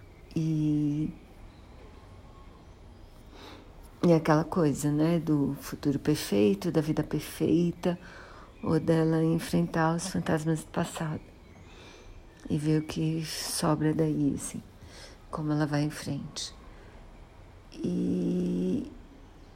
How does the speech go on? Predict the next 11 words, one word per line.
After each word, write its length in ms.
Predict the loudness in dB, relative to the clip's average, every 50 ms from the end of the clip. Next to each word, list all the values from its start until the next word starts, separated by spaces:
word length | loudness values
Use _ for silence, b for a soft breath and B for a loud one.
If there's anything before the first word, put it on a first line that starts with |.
| -4 0
eu 140 | 2 2 4
acho 320 | 2 2 0 -2 -6 -8
que 100 | -8 -10
pras 240 | -4 0 0 0 2
vítimas 600 | 0 -2 0 0 0 2 2 2 0 0 -2 -2 0
de 80 | 2
abusos 480 | 0 2 4 2 2 2 2 -2 -6 -4
faz 220 | -2 -2 -2 0
muito 220 | 2 2 2 2 0
sentido, 640 | -2 0 0 0 -2 -2 -2 0 0 0 -2 -4 -6
sabe? 560 | -6 -6 -4 -2 0 0 2 2 0 0